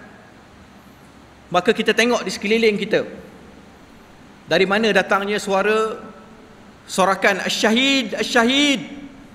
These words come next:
Kita, kita tengok siapa yang telah mati syahid.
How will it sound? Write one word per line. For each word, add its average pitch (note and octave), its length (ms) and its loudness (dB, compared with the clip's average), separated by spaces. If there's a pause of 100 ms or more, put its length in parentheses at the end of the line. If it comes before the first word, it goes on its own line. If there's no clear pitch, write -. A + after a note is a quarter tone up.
(440)
Kita, E3+ 160 -8
kita G#3 200 -2
tengok G#3+ 320 2
siapa G3 320 0
yang G3 160 4
telah G3+ 200 2
mati F#3+ 200 -2
syahid. G3 360 -2